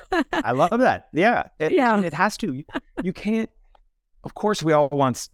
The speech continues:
Speaker 2: comforts and, and we all want success. And, and yes, uh, we want s-, uh, success in, in the more traditional way too, but you can't,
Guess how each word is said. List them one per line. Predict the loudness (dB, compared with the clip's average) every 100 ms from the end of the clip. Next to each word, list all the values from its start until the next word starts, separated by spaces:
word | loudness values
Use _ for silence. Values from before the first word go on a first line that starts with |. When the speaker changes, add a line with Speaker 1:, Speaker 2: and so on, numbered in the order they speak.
| -16
Speaker 2:
comforts | -4 -2 0 -2 -2 -2
and, | -4 -4
and | -6 -4 0
we | 2
all | 4 2 0
want | 0 0 -2 _ _ _ -16
success. | -6 -4 2 2 2 -2
And, | -4 -4 -2
and | -2 2
yes, | 2 0 -2
uh, | -2
we | 0
want | 0 0 -2 -6
s-, | -14 -20 -20 -14
uh, | -12
success | -8 -6 0 0 0 0
in, | 0 0
in | 0
the | 0
more | 0 -2
traditional | -4 -4 -4 -2 0
way | 0
too, | 0 0 0
but | 2 -2 -4 -18 _ _ _ _ -8
you | -4 -4
can't, | -8 -10 -6 -4 -4